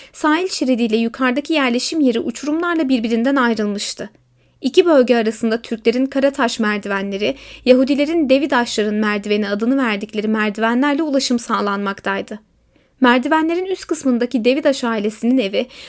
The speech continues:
aşağıdaki en büyük evde ise Musevi Nesim Levi adlı tüccarın evi bulunuyordu.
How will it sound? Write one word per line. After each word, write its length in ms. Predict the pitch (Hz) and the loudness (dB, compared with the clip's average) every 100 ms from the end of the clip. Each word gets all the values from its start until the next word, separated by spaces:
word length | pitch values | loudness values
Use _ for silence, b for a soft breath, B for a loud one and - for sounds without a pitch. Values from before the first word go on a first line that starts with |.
| B | B
aşağıdaki 520 | 240 254 294 294 - | 0 2 0 0 0
en 200 | 359 370 | 0 2
büyük 220 | 330 269 | 0 0
evde 220 | 247 233 269 | 0 0 0
ise 160 | 269 | 2
Musevi 580 | 277 240 233 262 262 285 | 2 4 2 0 0 2
Nesim 380 | 262 - 269 269 | 2 4 4 4
Levi 220 | 302 269 | 4 2
adlı 240 | 233 226 | 0 -4
tüccarın 420 | 262 277 214 254 285 | -6 -6 2 4 4
evi 240 | 240 202 | 4 2
bulunuyordu. 560 | 196 196 190 196 - | 0 -4 -4 -6 -8